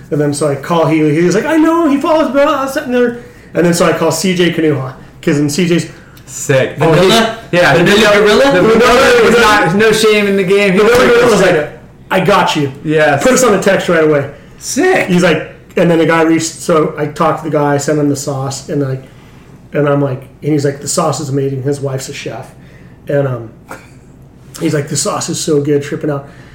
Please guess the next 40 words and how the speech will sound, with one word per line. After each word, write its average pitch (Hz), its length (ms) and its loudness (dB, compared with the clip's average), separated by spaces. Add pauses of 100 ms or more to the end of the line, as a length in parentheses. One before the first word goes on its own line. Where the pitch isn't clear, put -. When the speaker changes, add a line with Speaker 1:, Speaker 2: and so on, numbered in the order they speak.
(200)
Speaker 1:
And 156 120 2
then 151 120 2
so 147 240 0
he's 139 120 0
like, 151 140 -2
"Okay, 170 360 -2
well, 156 160 2
that's 160 160 0
how 185 80 2
we're 175 100 2
gonna 165 100 2
figure 170 220 0
out 165 100 0
we're 151 60 0
gonna 147 140 2
do 196 120 0
something." 151 340 -4 (520)
And 165 120 0
the 170 60 4
next 180 260 2
thing 175 120 2
I - 20 2
know, 180 140 2
my 139 120 -2
phone's 196 380 0
blowing 113 360 -8
up, - 200 -16
and 143 80 -8
it's 139 140 -10
Neil 214 240 0
calling 139 260 -6
me. 123 60 -10
I'm 120 100 -14
like, 123 220 -18
"I'm 151 120 -10
in 113 80 -10
a 101 40 -16
meeting." 139 320 -6
I'm - 120 -14
like, 123 140 -16